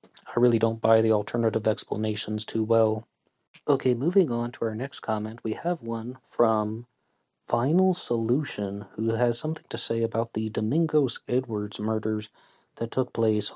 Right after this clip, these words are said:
on June fourth of nineteen sixty-three, an unconfirmed Zodiac crime. Wrong,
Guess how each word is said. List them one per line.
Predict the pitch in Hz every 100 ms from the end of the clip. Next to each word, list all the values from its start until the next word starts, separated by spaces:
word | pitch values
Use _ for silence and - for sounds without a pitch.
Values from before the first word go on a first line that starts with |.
| 120
on | 117 113
June | 113 147 143
fourth | 123 120
of | 117
nineteen | 110 113 110 110 107
sixty-three, | - 107 - 107 113 107 104 101 _ _ _ _
an | 123 120
unconfirmed | 131 147 139 113 104 - 110 104 104
Zodiac | - 110 107 104 -
crime. | - 110 104 104 104 _ _ _ _ _ _ 135
Wrong, | 131 120 110